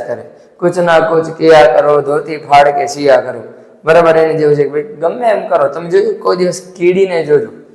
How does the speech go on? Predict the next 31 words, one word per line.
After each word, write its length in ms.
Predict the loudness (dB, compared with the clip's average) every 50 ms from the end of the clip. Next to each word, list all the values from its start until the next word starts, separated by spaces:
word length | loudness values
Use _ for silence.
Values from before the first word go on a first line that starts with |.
| -20 -20 _ _ _ _ _
ઘડીકે 340 | 2 4 4 6 6 6 6
ઊભી 300 | 6 6 6 4 4 4
નહીં 160 | 4 4 4
રહે, 120 | 2 2 0
શાંતિ, 500 | -2 -4 -4 -4 -4 -2 0 -2 -2 -2
ઘડીકે 400 | -2 -2 -2 0 0 0 0 0
એને 240 | -2 0 0 -2 -4
શાંતિ 340 | -4 -4 -6 -6 -6 -8
નહીં 160 | -6 -6 -6 -6
હોય. 160 | -8 -12 -16 -20 -20 -20 -20 _ -2
રાતે 380 | 2 2 4 4 2 0 0 -2
જુઓ, 220 | 0 0 0 2
દિવસના 360 | 2 2 2 2 0 -4 -8
જુઓ, 100 | -12 -6
ગમે 360 | -2 0 0 2 2 0 0 0
ત્યારે 220 | 0 0 -2 0
જુઓ, 140 | -2 -2 -2
કીડીને 460 | -2 0 0 2 2 2 2 2 0
તમે 240 | -2 -2 -4 -6 -6
જુઓ, 320 | -4 -2 -2 -2 -2 -4 -8 -14 -20 -20 -20 -20 _ _ -2
બરાબર? 600 | 2 2 4 4 2 0 -2 -4 -6 -10 -12 -14 -8 -6
એટલે 280 | -2 0 0 0 0 0
જો 160 | -2 -4 -4
કે 120 | -2 0
રાતે 260 | 0 0 0 0 -2
કીડી 180 | -6 -2 0 0
આપણને 280 | 0 -2 -4 -8 -12 -12
જોવા 220 | -10 -10 -8 -6
ના 160 | -4 -4 -4
મળે 200 | -2 -2 -4 -6
વધારે, 340 | -6 -8 -10 -10 -12 -12 -14